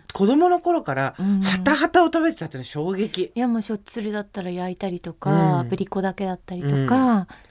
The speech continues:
Speaker 2: いろいろいただきました。
Speaker 1: やっぱり、
Speaker 2: 全然違う。
Speaker 1: すっごい密接に関わってるね。
Speaker 2: そうですね、そうですね。
Speaker 1: 何が取れるかっていうものでね。
Speaker 2: うん。
Speaker 1: だからそれこそ沖縄の人たちは何を食べてたのかとか。
Speaker 2: あー、全然違うでしょうね。
Speaker 1: そう。
Speaker 2: なんか、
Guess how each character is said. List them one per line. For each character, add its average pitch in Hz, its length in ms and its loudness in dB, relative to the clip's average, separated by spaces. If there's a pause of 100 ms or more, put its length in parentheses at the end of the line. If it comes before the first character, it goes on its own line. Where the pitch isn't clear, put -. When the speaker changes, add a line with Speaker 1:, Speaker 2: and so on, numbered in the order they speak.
(120)
Speaker 2:
い 185 120 -6
ろ 180 140 -6
い - 20 -8
ろ 175 100 -8
い 170 60 -10
た 202 120 0
だ 185 120 -2
き - 120 -6
ま 190 140 0
し - 120 -4
た。 170 260 -6
Speaker 1:
や 151 100 0
っ - 20 -6
ぱ 156 120 -2
り、 143 120 -2 (600)
Speaker 2:
全 196 220 0
然 214 120 0
違 - 20 -2
う。 - 20 -2
Speaker 1:
す 208 280 2
っ - 60 2 (140)
ご 254 160 6
い 302 40 8
密 277 200 6
接 247 280 -4
に 240 140 -4 (180)
関 180 140 -12 (100)
わ 254 80 2
っ 254 60 -14
て 226 80 -4
る 214 80 0
ね。 196 40 2
Speaker 2:
そ - 60 4
う 208 180 4
で 214 60 -2
す 190 140 -6
ね、 180 200 -2
そ 208 140 -8
う 196 60 -4
で 185 100 -6
す - 160 -14
ね。 170 160 -6
Speaker 1:
何 214 240 2
が 202 120 2
取 185 140 -2
れ 185 80 0
る 180 100 -4
か 170 140 -2
っ 160 80 -10
て 160 120 -8
い - 20 -4
う 147 40 -4
も 143 100 -2
の 143 80 0
で 202 40 6
ね。 208 280 6
Speaker 2:
う - 20 4 (440)
ん。 180 40 -6
Speaker 1:
だ 185 80 0
か - 0 -
ら 180 60 0
そ 233 100 -4
れ 294 80 2
こ 320 100 0
そ 320 120 -2
沖 180 300 -4
縄 294 180 2
の 285 100 -4
人 - 120 -16
た 233 100 -6
ち 214 80 -10
は 143 80 -6
何 165 240 -6
を - 20 -8
食 147 140 -10
べ 127 120 -10
て - 100 -16
た - 40 -4
の 190 60 4
か 233 60 6
と 254 80 6
か。 285 340 6
Speaker 2:
あ 262 60 4
ー、 240 260 4
全 269 180 2
然 262 140 0
違 269 120 2
う 294 60 2
で 277 100 0
し 220 120 -4
ょ 190 100 0
う 175 40 -4
ね。 170 340 0
Speaker 1:
そ 135 80 -4
う。 - 40 -14 (720)
Speaker 2:
な 247 80 4
ん - 20 -6
か、 214 100 -2